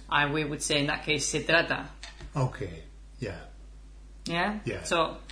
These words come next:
Speaker 2: Okay.
Speaker 1: you wouldn't have translation, so no, I don't know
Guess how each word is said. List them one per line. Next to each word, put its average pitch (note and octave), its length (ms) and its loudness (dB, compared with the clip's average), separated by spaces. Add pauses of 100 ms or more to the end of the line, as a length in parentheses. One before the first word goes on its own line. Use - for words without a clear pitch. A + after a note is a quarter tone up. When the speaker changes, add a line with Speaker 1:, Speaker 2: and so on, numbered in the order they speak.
(480)
Speaker 2:
Okay. A2 320 0 (640)
Speaker 1:
you E3 120 0
wouldn't E3 200 2
have E3 160 2
translation, D#3 480 0
so D3+ 120 -2
no, D3+ 120 0
I D3+ 120 4
don't D3+ 140 -2
know D3 260 -2